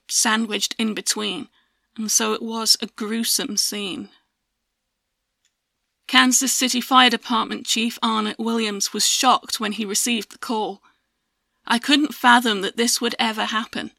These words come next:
This was the newest structure, I think, in Kansas at that time, and one of the most modern."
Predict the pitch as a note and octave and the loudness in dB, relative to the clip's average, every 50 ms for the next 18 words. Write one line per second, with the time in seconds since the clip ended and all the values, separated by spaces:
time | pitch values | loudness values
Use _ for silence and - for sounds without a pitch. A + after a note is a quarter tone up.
0 | _ _ _ _ _ _ _ _ _ _ _ _ - A#3+ B3+ - B3+ C4 - C#4 | _ _ _ _ _ _ _ _ _ _ _ _ -2 0 0 2 0 0 2 4
1 | C4+ C4 C4 C4+ C#4+ D#4 D#4 D4 - - - - - - - C#4+ D4+ D4+ - - | 6 6 8 6 6 4 2 0 -2 -2 0 2 2 2 2 2 0 0 0 0
2 | - A#3+ A3+ A3 - - A3 A3 A3+ A#3 A3 A3+ - - B3 A#3+ B3 A#3+ - A3 | -2 0 0 -2 -2 -2 -2 -2 -2 -2 -4 -4 -2 -2 0 2 4 4 4 4
3 | G#3+ - - A#3+ A#3 G#3 - G#3 G3+ - - - - A#3+ A#3+ A#3 G#3+ E3 C#3+ - | 2 0 -2 -2 -2 -2 -2 -4 -6 -6 -6 -8 -6 -6 -4 -4 -4 -6 -4 -4
4 | A3 A3 G#3 F#3+ G#3+ A#3+ C4+ C#4 C4+ - A#3 A3+ A3+ G#3+ G3 G3+ - - - A3+ | -2 -2 -2 -2 -2 0 0 0 0 -2 -2 -2 0 -2 -2 -4 -4 -6 -4 -6
5 | G#3 A3+ A#3+ - - C#3+ - - | -4 -4 -4 -6 -6 -10 -12 -16